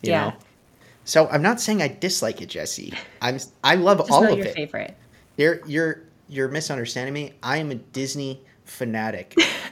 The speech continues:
Speaker 2: <laughs>
Speaker 1: and a Christmas fanatic.
Speaker 2: I know.
Speaker 1: So, uh, more so the second thing, honestly. I'm a bigger
Speaker 2: Yeah.
Speaker 1: Christmas fan than I even am a Disney fan. So, like,
Speaker 2: Ah, well.
Speaker 1: truly, I just love Christmas, so it's not like I'm gonna walk in at Christmas at Animal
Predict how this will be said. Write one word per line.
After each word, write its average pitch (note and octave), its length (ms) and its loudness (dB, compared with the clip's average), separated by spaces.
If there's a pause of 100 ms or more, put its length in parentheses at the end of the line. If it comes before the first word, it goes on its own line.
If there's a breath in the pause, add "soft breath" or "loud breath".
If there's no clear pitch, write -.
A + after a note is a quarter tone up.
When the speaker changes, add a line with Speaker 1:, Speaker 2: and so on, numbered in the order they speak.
Speaker 2:
<laughs> - 440 -20
Speaker 1:
and C#3+ 160 6
a B2 40 0
Christmas D3+ 840 -2 (260)
fanatic. G#2 800 -4
Speaker 2:
I F#3 60 -2
know. F3+ 360 -2 (720)
Speaker 1:
So, D3 460 6 (100)
uh, D#3+ 180 2
more F#3+ 260 4
so G#3 200 4
the C#3+ 80 2
second E3+ 460 2
thing, F#2 220 -6
honestly. A#2 520 -2
I'm D#3+ 180 2
a G3+ 80 4
bigger G3 240 2
Speaker 2:
Yeah. E3 80 0
Speaker 1:
Christmas D3 420 0
fan A2 200 -4
than A2 120 -4
I A2 140 -2
even A2+ 280 -4
am G#2+ 180 -4
a G#2+ 40 -8
Disney G#2+ 360 -6
fan. C#2+ 320 -14
So, C#3+ 200 2
like, B2+ 180 2
Speaker 2:
Ah, E3+ 40 -4
well. D#3 100 -2
Speaker 1:
truly, C#3 520 2 (720 soft breath)
I D3 180 6
just C#3 280 -2
love B2 200 2
Christmas, D3 480 -4
so A#2 200 2
it's G#2+ 180 -2
not C#3+ 180 -2
like E3 160 0
I'm D#3 60 -2
gonna B2 160 0
walk G#2+ 320 -2
in C3 100 -4
at A2+ 400 -6
Christmas B2 480 -4
at A2 80 -8
Animal G#2+ 240 -4